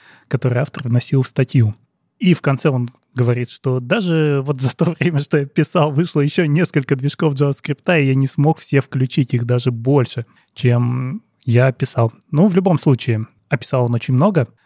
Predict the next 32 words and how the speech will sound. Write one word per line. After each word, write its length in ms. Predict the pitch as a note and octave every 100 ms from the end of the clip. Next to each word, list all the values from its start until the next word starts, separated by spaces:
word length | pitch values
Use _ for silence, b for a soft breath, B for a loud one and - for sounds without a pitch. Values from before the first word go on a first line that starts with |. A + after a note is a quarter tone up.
| _
Вот 200 | - A2+
он 60 | A#2
закончил 580 | G#2+ - C#3 A2 A#2+ A2+
в 80 | _
конце 440 | B2+ B2 - A#2 - _
<laughs> 120 | -
июля, 480 | A#2 C3+ A3 B2+ - _ _
и 140 | _ C3+
можно 340 | B2+ D3+ C#3+
почитать 600 | - B2+ - - D#3 -
и 40 | C#3+
вспомнить, 640 | - - C3 A2+ A2 - _
сколько 440 | - - D3+ -
же 120 | C3 B2+
всего 560 | - - A#2+ A#2 E3+
у 40 | D3
нас 220 | C3 B2
было 300 | A#2 C#3 B2+
движков 380 | A#2 - C3+ A#2+
JavaScript. 500 | B2 A#2+ - B2 A#2+
А 100 | B2
то, 460 | F#3+ E3+ C#3+ B2+ B2 B2+ -
знаете, 280 | C#3+ A#2+ - _ -
часто 280 | C#3 -
думают, 300 | A#2+ B2+ A#2
что 180 | - C3
у 60 | A#2+
нас 200 | E3+ D#3
один 220 | C#3 C#3+
движок 340 | C3 C#3 D#3+
V 120 | C#3 C3
восемь, 360 | F#3 - B2+